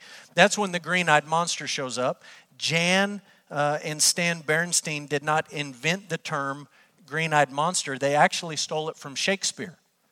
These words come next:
Shakespeare in Othello talks about envy as a green-eyed monster, something that we've gotta reckon with.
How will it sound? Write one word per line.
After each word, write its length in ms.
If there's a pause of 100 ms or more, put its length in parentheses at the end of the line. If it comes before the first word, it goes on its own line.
(300)
Shakespeare 760
in 320
Othello 580
talks 340
about 380
envy 480 (300)
as 220
a 180
green-eyed 920 (440)
monster, 760 (340)
something 400
that 160
we've 160
gotta 220
reckon 400
with. 420